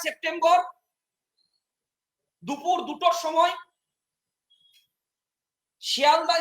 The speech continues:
স্টেশন, হাওড়া স্টেশন এবং ধর্মতলা লেনিন মূর্তি থেকে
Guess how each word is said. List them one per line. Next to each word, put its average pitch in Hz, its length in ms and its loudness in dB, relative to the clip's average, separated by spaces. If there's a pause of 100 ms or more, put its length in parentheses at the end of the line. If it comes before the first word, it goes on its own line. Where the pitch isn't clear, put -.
স্টেশন, 330 380 -8 (1300)
হাওড়া 320 360 6 (140)
স্টেশন 330 400 -10 (1200)
এবং 311 220 0 (220)
ধর্মতলা 330 560 2 (120)
লেনিন 349 340 -4
মূর্তি 330 340 -10
থেকে 311 220 -2